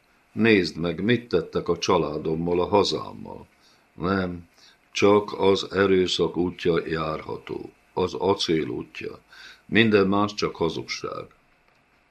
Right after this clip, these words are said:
Kán gyengéden kicsavarta a fiú kezéből a kódexet, aztán óvatosan visszahelyezte a kandalló márvány peremére. Tévedsz, herceg. Most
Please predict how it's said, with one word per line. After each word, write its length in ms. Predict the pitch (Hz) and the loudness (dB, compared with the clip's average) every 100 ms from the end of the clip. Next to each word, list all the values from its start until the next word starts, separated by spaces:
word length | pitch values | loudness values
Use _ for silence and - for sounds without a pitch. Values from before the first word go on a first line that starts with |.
| _ _ | _ _
Kán 480 | - 90 90 98 - 73 | 2 4 4 2 -6 -2
gyengéden 720 | 82 76 73 73 73 73 73 | 2 2 2 0 2 0 0
kicsavarta 720 | 82 80 78 76 73 - 76 | -4 0 0 2 -2 0 -2
a 60 | - | 0
fiú 320 | 82 76 - | -2 -2 -2
kezéből 560 | 78 71 73 73 76 | -4 -2 -4 -2 -2
a 100 | 71 | -2
kódexet, 840 | - 80 80 76 - 82 76 - - _ _ _ - | 0 0 0 -2 -2 -2 -2 -6 -20 _ _ _ -4
aztán 340 | 98 - 107 | -2 0 0
óvatosan 680 | 117 107 90 87 80 76 71 | 0 -2 -2 -4 -4 -4 -2
visszahelyezte 800 | 82 - 80 71 73 - - 71 | -4 -2 -2 2 0 0 -4 -6
a 120 | 67 | -4
kandalló 600 | 82 82 80 73 69 65 | -4 -4 -2 -4 -4 -6
márvány 580 | 62 65 65 65 58 55 | -8 -10 -8 -8 -10 -10
peremére. 720 | - 58 50 50 50 50 50 - _ _ _ _ _ _ _ _ _ _ _ _ _ _ - | -10 -8 -8 -10 -12 -12 -14 -18 _ _ _ _ _ _ _ _ _ _ _ _ _ _ 0
Tévedsz, 500 | 90 85 76 - - | 2 2 0 -2 -4
herceg. 540 | 76 73 - - - _ _ _ _ _ - | -4 -4 -6 -8 -10 _ _ _ _ _ 2
Most 360 | 107 - - | 2 2 -6